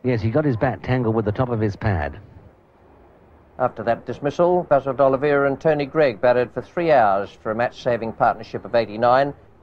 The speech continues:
Speaker 2: and, uh, there were no real dramas so far as England were concerned. Four for two hundred and ninety they finished with, and, uh, perhaps one of the significant things was that Massey bowled thirty-six overs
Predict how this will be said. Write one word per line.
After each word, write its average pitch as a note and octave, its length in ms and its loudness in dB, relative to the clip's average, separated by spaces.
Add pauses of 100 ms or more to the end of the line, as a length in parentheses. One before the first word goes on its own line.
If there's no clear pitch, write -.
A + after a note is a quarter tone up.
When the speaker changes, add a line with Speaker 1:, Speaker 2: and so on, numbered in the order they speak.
(180)
Speaker 2:
and, A2+ 440 0
uh, B2 160 4
there B2 80 -6
were B2+ 80 2
no C3 260 4
real B2 320 -2
dramas A2 600 0 (300)
so - 140 -8
far G#2+ 300 2
as G#2+ 180 -4
England G#2+ 300 -6
were G2+ 80 -12
concerned. D3 460 0
Four E3 200 4
for - 80 -12
two C#3+ 220 -4
hundred A#2 260 -4
and C3 100 -4
ninety C#3 300 2
they A#2 160 0
finished C3+ 320 -4
with, D3+ 180 0 (600)
and, D#3 400 2
uh, D#3 80 6
perhaps F3+ 420 0
one E3+ 200 4
of C#3 100 -6
the D3+ 180 0
significant D#3 640 -2
things C3 240 -2
was C3+ 200 2
that D3 160 -8
Massey D#3+ 260 0
bowled C3+ 320 4
thirty-six C#3 480 -2
overs C3+ 440 2